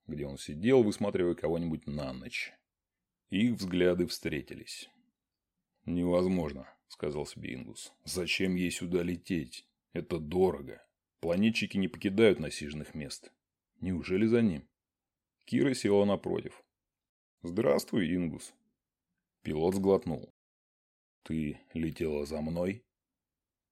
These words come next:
Кири ответила не сразу. Она долго смотрела на человека, который бросил её в тридцати световых годах отсюда. Ингус силился прочесть что-нибудь в этом взгляде, но у него не получалось.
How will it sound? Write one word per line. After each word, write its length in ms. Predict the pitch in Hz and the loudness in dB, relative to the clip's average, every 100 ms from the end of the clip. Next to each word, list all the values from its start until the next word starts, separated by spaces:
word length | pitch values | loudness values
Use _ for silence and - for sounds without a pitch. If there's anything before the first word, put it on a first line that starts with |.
| _ _ - | _ _ 0
Кири 240 | 135 147 | 6 10
ответила 500 | 135 120 127 120 110 | 10 10 6 6 6
не 120 | 113 107 | 6 6
сразу. 520 | 110 92 73 73 80 - _ _ _ _ _ - | 6 4 4 -2 -16 -20 _ _ _ _ _ -4
Она 180 | 101 127 | 2 4
долго 400 | 104 127 113 95 | 6 8 8 4
смотрела 460 | - 92 104 104 | 0 0 6 6
на 120 | 90 82 | 4 0
человека, 440 | 85 95 110 87 | 2 4 4 2
который 280 | 82 85 80 | -2 -2 -2
бросил 500 | 78 104 107 95 90 | 0 2 2 2 2
её 200 | 90 82 | 2 0
в 100 | - | -2
тридцати 440 | - 80 95 - 98 | -8 -6 -8 -8 -8
световых 420 | 90 82 82 76 | -4 -2 -2 -2
годах 440 | 82 78 92 - | -4 -2 -2 -2
отсюда. 580 | 76 - 78 73 71 - _ _ _ _ _ _ _ | -8 -10 -14 -12 -14 -16 _ _ _ _ _ _ _
Ингус 380 | - 98 98 95 | 0 2 2 0
силился 520 | - 104 98 92 - | -2 0 2 2 0
прочесть 480 | - - 120 117 98 | 0 2 4 2 2
что-нибудь 440 | - 98 92 90 87 | 0 0 0 0 2
в 80 | |
этом 220 | 92 90 90 | 2 2 -2
взгляде, 680 | 87 92 107 110 92 80 | 0 4 8 8 6 0
но 240 | 76 82 92 | -2 -2 0
у 80 | 90 | 0
него 260 | 92 95 | 2 2
не 120 | 95 92 | 2 2
получалось. 960 | 92 90 82 - 85 71 - - - | 0 -2 -2 2 2 2 -4 -14 -16